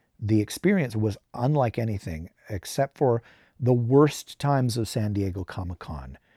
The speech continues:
when you're all shoved together in there.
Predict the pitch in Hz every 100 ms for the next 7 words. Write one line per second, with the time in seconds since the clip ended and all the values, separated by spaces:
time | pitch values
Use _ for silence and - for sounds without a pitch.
0 | _ - 92 92 95 104 101 117 117 -
1 | - 113 104 - - - 117 98 101 101
2 | 95 101 95 90 90 82 80